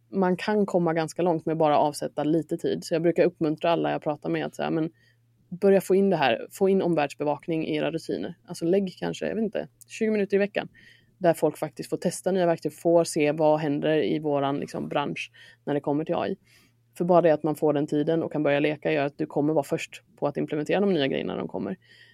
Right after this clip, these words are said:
Eh, och att du har mycket, mycket större sannolikhet att hänga med i det här. Så det tycker jag är superviktigt. Men, ehm, jag skulle också säga att det här projektet,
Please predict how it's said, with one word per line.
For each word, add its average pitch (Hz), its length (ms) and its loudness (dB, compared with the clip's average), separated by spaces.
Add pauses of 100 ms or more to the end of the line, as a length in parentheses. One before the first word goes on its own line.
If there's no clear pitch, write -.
(200)
Eh, 151 260 -2
och 147 200 4
att 147 120 -2
du 151 300 -2 (680)
har 170 100 -2
mycket, 170 300 0
mycket 151 280 -2
större 143 180 -4
sannolikhet 147 480 -6
att - 60 -8
hänga 147 200 -4
med 165 240 -4
i - 60 -6
det 165 80 -8
här. - 160 -10 (520)
Så - 120 -2
det 208 120 10
tycker 185 240 4
jag 160 60 6
är 156 140 2
superviktigt. - 680 -6 (600)
Men, 185 400 6 (220)
ehm, 170 540 4 (200)
jag 185 180 2
skulle - 200 2
också - 240 0
säga 180 160 8
att 170 80 4
det 160 60 0
här 165 140 4
projektet, 170 540 0